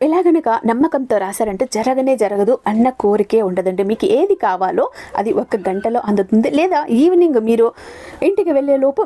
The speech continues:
మీకు కావాల్సింది మీకు అందుతుంది. చాలా సింపుల్ అండి, ఖర్చు లేని పరిహారం. ఒక గ్రీన్ కలర్ పెన్తో మీ ఫోటో వెనుక ఇన్ఫినిటీ సింబల్ రాసి మీ కోరిక రాసేసి మీ పర్సులో పెట్టుకోండి, అంతే. అంతేనండి,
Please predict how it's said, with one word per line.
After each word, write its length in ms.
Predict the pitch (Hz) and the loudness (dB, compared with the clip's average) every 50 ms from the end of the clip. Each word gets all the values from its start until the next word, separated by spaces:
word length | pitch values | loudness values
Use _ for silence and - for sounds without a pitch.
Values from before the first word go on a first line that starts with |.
| 208 269 | 2 2
మీకు 220 | 349 370 - 311 - 233 | 2 2 2 0 0 0
కావాల్సింది 520 | 214 202 202 208 208 - 196 196 269 254 220 208 | 0 0 0 -2 -2 -4 -4 -2 -2 0 2 2
మీకు 220 | 214 208 - - - - 190 | 2 0 0 -4 -4 -4 -2
అందుతుంది. 420 | 170 175 - - 180 175 185 - - - - - - - - - - | -2 -2 -2 -2 -2 -2 -2 -4 -4 -8 -18 -18 -18 -18 -14 -8 -4
చాలా 200 | 247 233 254 269 - - | -2 -2 0 -2 -2 -2
సింపుల్ 260 | 226 220 220 247 226 208 | 0 0 0 0 -2 -2
అండి, 120 | 196 190 196 - | -2 -2 -2 -2
ఖర్చు 260 | 196 196 - - - 247 233 | -4 -4 -4 -4 -2 0 2
లేని 220 | 214 214 233 233 - | 2 2 0 0 0
పరిహారం. 400 | 185 180 180 180 185 196 190 185 - - - | -2 -4 -4 -4 -4 -4 -4 -4 -4 -4 -4
ఒక 60 | - 220 180 | -2 -2 0
గ్రీన్ 240 | 202 247 302 359 359 - | 0 2 2 2 2 2
కలర్ 200 | 262 214 185 - - | 0 -2 -2 -2 -4
పెన్తో 220 | 180 170 165 233 302 302 226 | -4 -2 -2 -2 0 0 2
మీ 80 | 214 254 262 262 - - - - - | 2 2 0 0 -4 -6 -6 -2 0
ఫోటో 240 | 247 262 269 285 277 - 202 | 0 0 0 0 -2 0 0
వెనుక 240 | 202 202 226 208 - 190 208 - - - - - 466 427 - - - - - - - - - 240 | -2 -2 -2 -2 -2 -2 -2 -4 -6 -10 -12 -12 -14 -10 -4 -2 0 0 0 -2 -6 -4 0 2
ఇన్ఫినిటీ 380 | 302 370 - 320 285 269 - 208 - - | 2 2 2 0 -2 -4 -6 -6 -4 -2
సింబల్ 220 | 208 214 214 214 208 | -2 -2 0 0 -2
రాసి 200 | 220 - - - - 294 | -2 0 -2 0 2 2
మీ 60 | 330 330 - | 2 2 0
కోరిక 240 | 214 196 349 - 196 185 196 | -2 -2 -2 -2 -4 -2 -2
రాసేసి 320 | 196 202 - 240 233 - 440 392 370 | -2 -2 -2 -2 0 0 0 0 0
మీ 60 | 370 - 262 | 0 0 -2
పర్సులో 260 | 247 - - 277 277 - - | -6 -4 -4 -4 -4 -2 -4
పెట్టుకోండి, 360 | - - - 190 185 180 - - | -4 -4 -6 -4 -4 -4 -4 -4
అంతే. 160 | 202 208 - - 233 | -4 -4 -4 -4 -4
అంతేనండి, 400 | 247 - 339 302 262 220 208 | -4 -2 -2 -2 -2 -2 -2